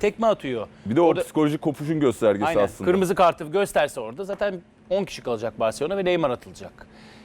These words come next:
Speaker 1: Yani diğer pozisyonları tartışmaya bile gerek yok. Ee, ama yine de Paris Saint-Germain açısından bakınca büyük bir fiyasko. Barcelona açısından bakınca da gerçekten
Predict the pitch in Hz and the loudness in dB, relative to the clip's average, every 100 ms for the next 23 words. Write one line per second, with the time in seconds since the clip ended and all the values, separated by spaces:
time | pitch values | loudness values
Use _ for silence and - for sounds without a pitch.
0 | - 104 104 90 127 123 156 147 147 - | -10 -8 -8 -10 -8 0 2 0 -2 -8
1 | 143 147 147 135 - 160 151 135 101 90 | -8 -6 -2 -2 -4 -8 -6 -6 -6 -8
2 | 90 - 202 - - - - - - 117 | -10 -10 -12 -12 -20 -20 -20 -14 -6 -2
3 | 117 113 - - 160 165 160 165 160 135 | -2 -2 -4 0 2 2 2 2 2 2
4 | 151 - - 143 143 - 143 135 147 147 | 0 -2 0 2 2 0 0 2 2 2
5 | 135 123 - 123 127 120 117 123 107 120 | -4 -8 -10 -6 -4 -2 -4 -6 -4 -4
6 | 123 - 117 131 139 123 135 139 - 147 | -4 -6 -4 -4 -4 0 0 0 -2 -2
7 | 156 - - - - - 143 - 147 131 | -2 -6 -20 -20 -8 0 2 2 -4 -4
8 | 117 - 120 113 101 101 98 95 104 147 | -6 -8 -6 -6 -6 -8 -8 -6 -2 -2
9 | - - - - - - - 123 117 107 | -4 -12 -20 -20 -20 -20 -8 -2 0 -2
10 | - 131 | -6 -6